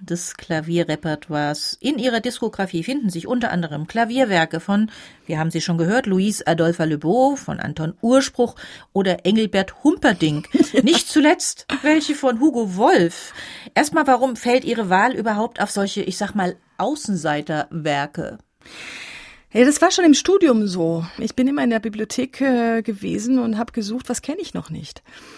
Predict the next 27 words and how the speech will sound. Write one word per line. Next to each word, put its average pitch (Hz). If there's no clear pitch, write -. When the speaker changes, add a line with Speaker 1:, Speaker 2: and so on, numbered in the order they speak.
Speaker 2:
Und 214
das 208
war 220
ja 226
die 226
Zeit, 220
wir 220
hatten 226
ja 214
kein 208
Internet, 220
ne? 254
Ich 214
bin 208
ja 190
schon 190
was 185
älter. 262
Also 247
man 240
konnte 320
sich 254
nicht 247
durch 240
die 254
Musik 214
YouTuben, 196